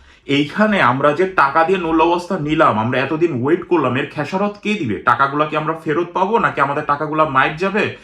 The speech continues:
দায়ভারটা আসলে কে নিবে?" সবার প্রথমে একটা উদাহরণ দেই। দেখেন,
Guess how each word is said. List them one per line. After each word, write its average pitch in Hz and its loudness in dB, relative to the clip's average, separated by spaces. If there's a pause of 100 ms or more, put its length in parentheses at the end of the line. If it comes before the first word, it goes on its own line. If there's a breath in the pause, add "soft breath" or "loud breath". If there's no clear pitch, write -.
(240 loud breath)
দায়ভারটা 160 2
আসলে 202 -2
কে 160 -4
নিবে?" - -6 (920)
সবার 226 4
প্রথমে 214 2
একটা 220 0
উদাহরণ 151 0
দেই। 95 -2
দেখেন, 131 0